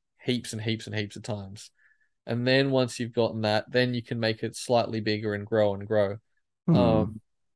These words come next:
Speaker 1: because, like, then you have all your rules and all your,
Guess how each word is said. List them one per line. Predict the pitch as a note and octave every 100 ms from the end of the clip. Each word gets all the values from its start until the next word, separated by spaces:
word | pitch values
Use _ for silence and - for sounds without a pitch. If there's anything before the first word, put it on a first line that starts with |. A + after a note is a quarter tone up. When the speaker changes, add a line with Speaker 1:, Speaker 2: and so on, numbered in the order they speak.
| -
Speaker 1:
because, | A#2+ C3+ A#2 - - - _ -
like, | B2 A#2 A#2 - -
then | C3 C3 B2+ A#2+ - _ _ _ _
you | A#2+ A#2 B2
have | B2 A#2+
all | B2 A#2
your | A2
rules | A2 A2+ A2 G#2+ -
and | A2 G#2+
all | - A#2+ A2
your, | A2+ G#2+ G2+ G2